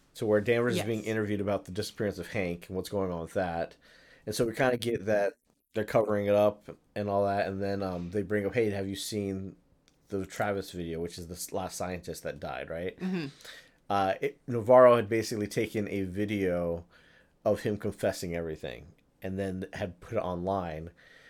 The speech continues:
Speaker 1: which would then, it was perfect 'cause we're like, "Hey, how are they gonna shut down the mine if they
Speaker 2: Yeah.
Speaker 1: don't have a witness? They can't turn in the ladies.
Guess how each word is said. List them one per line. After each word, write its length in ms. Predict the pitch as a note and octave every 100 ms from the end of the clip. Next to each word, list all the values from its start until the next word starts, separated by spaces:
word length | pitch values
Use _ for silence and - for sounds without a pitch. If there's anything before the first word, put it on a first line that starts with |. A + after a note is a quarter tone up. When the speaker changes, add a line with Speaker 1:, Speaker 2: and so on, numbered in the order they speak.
| - - _
Speaker 1:
which 240 | B2+ B2+ -
would 140 | A#2+
then, 320 | C#3 C3 A#2+ - - _ _ _ _ _ _ -
it 60 |
was 100 | B2
perfect 260 | - D#3 A#2
'cause 80 | B2
we're 80 |
like, 200 | C3 A2+ -
"Hey, 140 | C3
how 120 | A2+
are 20 | A#2+
they 80 |
gonna 120 | A#2+ A2+
shut 160 | B2
down 140 | A#2 G2
the 60 |
mine 520 | F#2+ A2+ A2 F#2 F#2 G2 _ _ _ _ _ _ _ _ -
if 120 | A#2+
they 60 | F#3
Speaker 2:
Yeah. 80 | B2+
Speaker 1:
don't 120 | B2+
have 120 | A#2
a 40 | G#2+
witness? 580 | A2 A2 A2 G#2+ - -
They 140 | F2+
can't 240 | G2+ A#2+ G#2
turn 160 | B2 A2
in 100 | G2
the 80 |
ladies. 600 | G2 G#2 G2+ G2 G2 F#2+